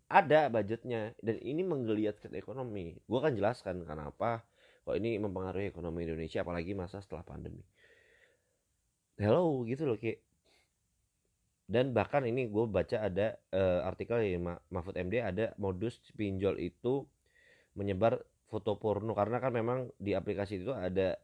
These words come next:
eh, permission yang dikasih, misalkan untuk galeri segala macam, diambil-ambil lah galeri lu, jadi hati-hati ya,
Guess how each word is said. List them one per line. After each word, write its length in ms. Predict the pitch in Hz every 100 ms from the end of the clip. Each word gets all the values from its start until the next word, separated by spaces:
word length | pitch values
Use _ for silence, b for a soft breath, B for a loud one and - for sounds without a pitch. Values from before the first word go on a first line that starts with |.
| _ -
eh, 200 | - 87 85
permission 480 | 101 104 98 123 123
yang 100 | 107
dikasih, 480 | 95 92 92 110 110 -
misalkan 400 | 95 95 98 113
untuk 240 | 104 98
galeri 480 | 92 85 87 90 104
segala 300 | - 80 80
macam, 400 | 82 - 110 104
diambil-ambil 680 | 80 82 87 - 85 92 117
lah 40 | 101
galeri 280 | 87 82 85
lu, 80 | 101
jadi 240 | 107 127
hati-hati 340 | 113 95 85 101
ya, 100 | 90